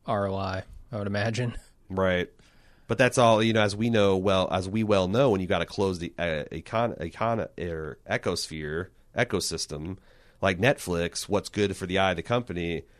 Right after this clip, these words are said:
Speaker 2: or what's good for the company is very much in the eye of the beholder. Like, it's,
Speaker 1: Mm-hmm.
Speaker 2: you know, it, it's basically the executive and board team of Netflix's understanding of what their consumer wants.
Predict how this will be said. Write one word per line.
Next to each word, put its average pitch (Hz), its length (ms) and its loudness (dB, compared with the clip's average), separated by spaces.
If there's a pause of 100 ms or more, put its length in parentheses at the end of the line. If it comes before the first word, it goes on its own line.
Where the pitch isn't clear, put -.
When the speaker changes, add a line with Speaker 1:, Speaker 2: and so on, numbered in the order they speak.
(120)
Speaker 2:
or 110 60 -2
what's 117 140 2
good 135 140 4
for 110 60 -4
the 101 80 0
company 127 320 2
is 90 120 -2
very 104 160 2
much 101 200 0
in 92 60 -6
the 90 80 0
eye 92 280 2
of 80 200 -2
the 85 80 -8
beholder. 82 540 0
Like, 80 260 -6 (100)
it's, - 380 -6
Speaker 1:
Mm-hmm. 120 180 2
Speaker 2:
you 104 80 0
know, 85 200 -2
it, 87 120 -6
it's 92 180 -6
basically 98 840 -2 (400)
the 110 120 2
executive 104 920 2
and 95 240 -2
board 104 360 0
team 101 380 0
of 85 120 -2
Netflix's 98 840 -2
understanding 113 880 2
of 98 140 -2
what 104 240 2
their 98 100 -2
consumer 101 640 0
wants. 95 720 0